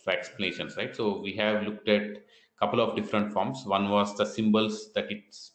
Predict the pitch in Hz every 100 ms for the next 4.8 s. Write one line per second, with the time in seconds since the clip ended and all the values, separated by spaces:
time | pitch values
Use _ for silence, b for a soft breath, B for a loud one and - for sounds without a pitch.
0 | _ 104 107 95 - - - - 107 98
1 | 131 135 _ _ b b b b _ _
2 | 90 95 90 92 113 107 - 107 107 110
3 | 104 107 107 104 101 - - 98 104 107
4 | 104 101 90 98 - 117 - -